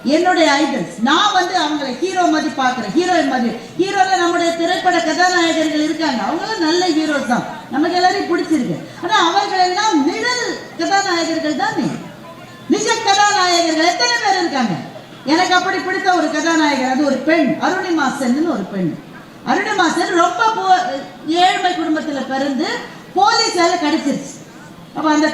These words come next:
அந்த மாதிரி குடும்பத்துல பிறந்தவங்களுக்கு போலீஸ் வேலை கிடைச்சா எப்படி மகிழ்ச்சியா இருக்கும்ல? அந்த வேலையை ஏற்றுக்கொள்வதற்காக ட்ரெயின்ல போயிட்டு இருக்காங்க.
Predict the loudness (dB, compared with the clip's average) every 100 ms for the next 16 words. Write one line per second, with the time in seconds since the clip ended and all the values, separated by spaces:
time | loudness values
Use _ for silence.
0 | 0 0 2 2 2 0 0 0 -2 0
1 | -2 0 -2 -2 -4 -2 2 2 2 -2
2 | -2 -2 -2 -2 -4 -6 -4 0 2 2
3 | 2 2 2 0 0 -2 -4 -12 -18 -18
4 | -20 -20 -20 -6 0 2 4 4 4 0
5 | 0 2 4 2 0 -2 0 2 0 0
6 | 0 0 0 -2 0 0 -2 -4 -6 -8
7 | -10 -10